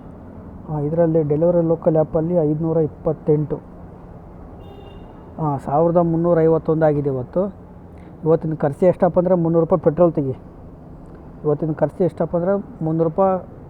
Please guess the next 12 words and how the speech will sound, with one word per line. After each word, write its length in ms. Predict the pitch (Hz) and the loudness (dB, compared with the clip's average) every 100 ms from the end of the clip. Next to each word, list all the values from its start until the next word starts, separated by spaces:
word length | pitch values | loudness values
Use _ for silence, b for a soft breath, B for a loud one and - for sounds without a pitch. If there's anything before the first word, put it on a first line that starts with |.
| - | -2
ಆ 20 | 156 | -2
ಪೆಟ್ರೋಲಿಗೆ. 600 | - 143 185 165 143 190 | 0 2 6 6 6 2
ಇನ್ನು 1160 | 247 - - - - - - - - - 175 | 0 -10 -20 -20 -20 -20 -20 -20 -16 -4 -4
ಕಡಿಮೆನೇ 360 | 160 139 175 202 | 0 0 2 4
ಹೋಗಿರ್ಬೋದು, 400 | 185 196 180 175 | 4 4 2 2
ಒಂದು 140 | 160 | 2
ಐವತ್ತು 260 | 147 160 175 | 2 2 0
ರೂಪಾಯಿ 260 | 165 160 | -2 0
ಹಂಗೆ, 260 | 156 233 - | 0 -2 -4
ಸ್ವಲ್ಪ 200 | 156 156 | -2 2
ಜಾಸ್ತಿನೇ 400 | 143 160 - 170 | 4 4 4 0
ಹಾಕೋಣ. 240 | 151 139 | 0 -2